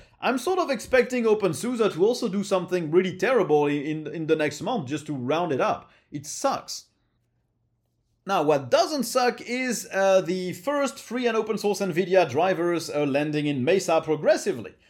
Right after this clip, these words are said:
Uh, last week we had the driver for OpenGL, but now this week it's the first bits of the Vulkan driver called N V K, which are also gearing up to be added into Mesa. Now, just like these open source OpenGL drivers,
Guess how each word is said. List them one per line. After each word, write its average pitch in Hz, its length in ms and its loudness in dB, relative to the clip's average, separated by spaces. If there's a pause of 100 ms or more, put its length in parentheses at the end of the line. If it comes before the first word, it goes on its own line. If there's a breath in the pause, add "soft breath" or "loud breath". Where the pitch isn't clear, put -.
(180 soft breath)
Uh, 117 140 -2
last 220 260 2
week 226 220 -2
we 165 80 0
had 175 180 4
the 147 80 0
driver 156 380 2
for 139 260 -2
OpenGL, 135 920 -2 (320 soft breath)
but 135 180 0
now 160 180 2
this 233 240 -2
week 277 280 -4
it's 190 220 -8
the 151 120 -2
first 208 400 0
bits 196 360 0
of 143 320 -2
the 127 100 0
Vulkan 214 500 0
driver 131 380 0
called 104 320 -10
N 180 240 -2
V 151 200 -4
K, - 340 0 (240 soft breath)
which 131 220 -4
are 143 120 6
also 277 440 0
gearing 233 340 2
up 196 200 4
to 208 80 -4
be 185 180 -4
added 160 420 8
into 147 320 -4
Mesa. 180 520 -4 (400)
Now, 127 200 2
just 233 400 -2
like 254 260 4
these 220 480 -4
open 196 300 0
source 190 320 0
OpenGL 175 640 2
drivers, 143 560 0